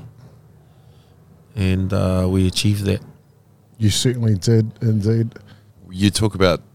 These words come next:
Speaker 3: the first at bat, but I wanna, I wanna know how, how was that feeling the first time you did the haka?
Speaker 1: Oh, uh, you know, it was, um, it's just some, something that I was, I was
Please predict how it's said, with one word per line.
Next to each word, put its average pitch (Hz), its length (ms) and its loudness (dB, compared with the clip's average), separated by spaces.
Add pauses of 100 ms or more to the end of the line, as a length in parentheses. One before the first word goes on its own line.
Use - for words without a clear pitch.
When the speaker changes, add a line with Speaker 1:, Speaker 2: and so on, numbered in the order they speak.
Speaker 3:
the - 80 -12
first 92 340 -2
at 73 140 -4
bat, 80 260 -2
but 80 140 0
I 85 40 4
wanna, 85 460 0
I - 60 -10
wanna 80 200 -2
know 78 220 -2
how, 85 280 2
how 82 200 4
was 95 140 4
that 80 160 2
feeling 87 360 2
the 76 60 -2
first - 260 -2
time 85 160 -2
you 71 60 -2
did 67 160 -8
the - 100 -6
haka? 78 340 -6 (720)
Speaker 1:
Oh, 110 600 8 (300)
uh, 139 100 4 (440)
you 127 220 2
know, 131 120 4
it 123 120 6
was, 113 380 2
um, 98 500 0 (1500)
it's 113 220 0
just - 340 4 (600)
some, 120 300 0
something 120 380 2
that 107 160 6
I 107 40 6
was, 101 280 4 (220)
I 104 80 -2
was 95 400 0